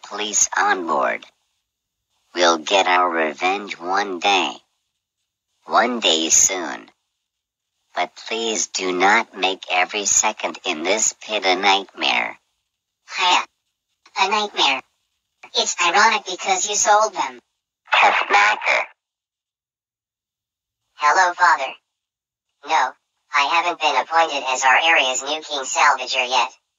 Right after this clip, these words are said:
Speaker 2: That's what I'm phoning about, actually. An obstacle has gotten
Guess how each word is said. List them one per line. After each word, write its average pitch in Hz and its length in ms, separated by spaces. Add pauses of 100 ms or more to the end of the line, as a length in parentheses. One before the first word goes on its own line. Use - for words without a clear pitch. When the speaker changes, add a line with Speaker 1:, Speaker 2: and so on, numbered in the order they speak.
(680)
Speaker 2:
That's - 260
what - 180
I'm 147 220
phoning 143 360
about, 127 300
actually. 123 480 (1000)
An 147 120 (120)
obstacle - 440
has - 220
gotten 156 280